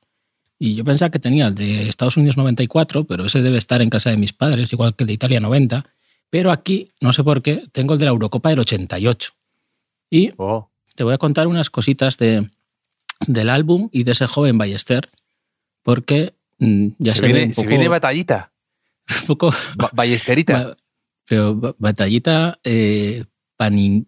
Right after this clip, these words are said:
Speaker 1: Paninquita, ¿no? En, en lugar de Panenquita, Paninquita.
Speaker 2: Paninquita.
Speaker 1: Paninquita. Eh, porque había tan pocos países en la Eurocopa, o sea, solo había ocho selecciones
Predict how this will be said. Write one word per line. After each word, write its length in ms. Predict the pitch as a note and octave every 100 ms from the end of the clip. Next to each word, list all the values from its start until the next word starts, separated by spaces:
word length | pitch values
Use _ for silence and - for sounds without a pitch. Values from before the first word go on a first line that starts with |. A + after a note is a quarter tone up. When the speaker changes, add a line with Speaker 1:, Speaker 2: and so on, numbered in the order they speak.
| _
Speaker 1:
Paninquita, 920 | A2+ G#2+ G#2 G2+ A2+ - D#3 D3+ F#2
¿no? 160 | G#2 F#3+
En, 120 | B2
en 120 | C3
lugar 220 | G#2 A2 C#3+
de 80 |
Panenquita, 600 | D3 C#3 A#2 C3 C3 F3 - - -
Paninquita. 260 | B2 B2 A2
Speaker 2:
Paninquita. 720 | G#2 G2 A2 D3+ A2+ - D#2+ - - - _ _ _ -
Speaker 1:
Paninquita. 840 | A#2 A2 G#2+ G2 F2+ C3 B2+ - _ _ _ _ _
Eh, 600 | - C3+ A#2 G#2+ G2+ F#2+ - - -
porque 500 | C#3 G2 G2+ F#2 - _ _ _ _ _ _ _ _ _ -
había 280 | A2+ G#2 C#3
tan 160 | E3
pocos 240 | D3 D3+ -
países 540 | A#2+ D3 A2 A2+ - -
en 80 |
la 60 | G2
Eurocopa, 440 | F#2+ F#2+ A#2+ - C#3
o 140 | _
sea, 120 | F2+ -
solo 200 | G#2+ A2
había 340 | C#3 C3+ - _ _
ocho 260 | B2 A#2+ B2
selecciones 640 | A2 F#2+ - B2+ G2 -